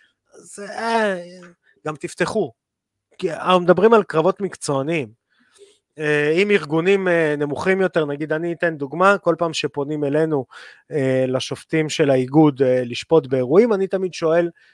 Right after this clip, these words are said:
"תשאלו בבקשה אם יש בר-, אה, מרפקים או לא." כי זה משנה קצת את ה-, אה, הגדרה למתי אתה תעצור את הקרב, על דימום.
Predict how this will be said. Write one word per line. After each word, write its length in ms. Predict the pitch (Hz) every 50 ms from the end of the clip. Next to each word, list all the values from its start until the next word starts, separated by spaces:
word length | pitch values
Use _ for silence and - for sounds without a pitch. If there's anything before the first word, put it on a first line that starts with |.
| _ _ _ _ _ _ _ _ _ _ _ _ _ _ _ _ _
"תשאלו 420 | - 175 - - 175 170 190 214
בבקשה 640 | 185 185 175 151 156 - - 131 - - 214 220 220
אם 140 | 190 170
יש 240 | 160 175 180 - 156
בר-, 340 | 147 151 135 135 127 - - -
אה, 160 | 156 151 143
מרפקים 560 | 139 135 127 - - 135 - - 180 175 165
או 80 | 147 127
לא." 140 | 113 104 - _ _ _ _ _ _ _ _ _ _ _ _ _ _ _
כי 100 | - 170
זה 140 | 151 160 202
משנה 420 | 202 208 - - 220 208 208 214
קצת 400 | 208 - - - 208 202 196 -
את 140 | 196 165 -
ה-, 600 | 175 160 156 151 147 143 139 135 135 131 127 127 131 - _ -
אה, 280 | 156 139 135 127 127 127 -
הגדרה 500 | - 156 143 131 123 143 147 147 170 175
למתי 400 | 170 160 147 139 - - 151 147
אתה 160 | - - 147
תעצור 420 | - 147 127 120 - - 143 120 -
את 60 | -
הקרב, 380 | 123 - - 135 135 123 113 107 - _ _
על 140 | 131 135 131
דימום. 420 | 123 135 135 135 143 135 120 104